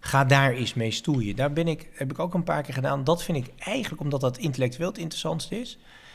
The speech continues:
Want zo'n heel groot podium, zeker een gala, is natuurlijk toch ook gewoon weer T V, dat is show. Ehm, maar ik vind heel veel dagvoorzitterschap, vooral in de financiële wereld,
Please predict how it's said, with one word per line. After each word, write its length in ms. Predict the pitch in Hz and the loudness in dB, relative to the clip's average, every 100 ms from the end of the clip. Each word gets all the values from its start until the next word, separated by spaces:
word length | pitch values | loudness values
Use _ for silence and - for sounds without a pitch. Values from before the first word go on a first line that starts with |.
| - - - | -20 -20 -2
Want 200 | 135 135 | 0 2
zo'n 180 | 135 120 | 4 8
heel 180 | 147 151 | 10 10
groot 260 | 143 123 | 8 6
podium, 280 | 139 135 127 | 6 6 6
zeker 220 | 123 120 | 4 0
een 80 | 110 | -2
gala, 480 | - 143 147 131 98 | 0 2 4 4 2
is 120 | 107 | -2
natuurlijk 220 | - 120 | -4 -4
toch 260 | - 120 - | 0 -2 0
ook 180 | 131 123 | -2 0
gewoon 260 | 127 110 | -2 -2
weer 120 | 104 101 | -2 -8
T 80 | 95 | -8
V, 240 | 98 107 | -6 -6
dat 80 | 117 | -6
is 80 | - | -8
show. 360 | - 98 123 175 | -8 -4 -4 -4
Ehm, 440 | - 123 117 117 110 - - - - - | 0 4 4 2 -2 -8 -18 -20 -18 -4
maar 260 | - - | 0 2
ik 140 | 135 123 | 2 0
vind 180 | 143 | 0
heel 220 | 120 143 139 | 6 8 8
veel 120 | 113 | 4
dagvoorzitterschap, 680 | 123 127 139 110 104 - 104 | 2 2 -2 -4 -6 -8 -8
vooral 160 | 110 | -6
in 60 | 104 | -8
de 60 | 98 | -6
financiële 480 | 98 92 120 156 127 | -8 -6 -4 -2 -2
wereld, 600 | 90 87 90 107 170 | -4 -10 -12 -12 -14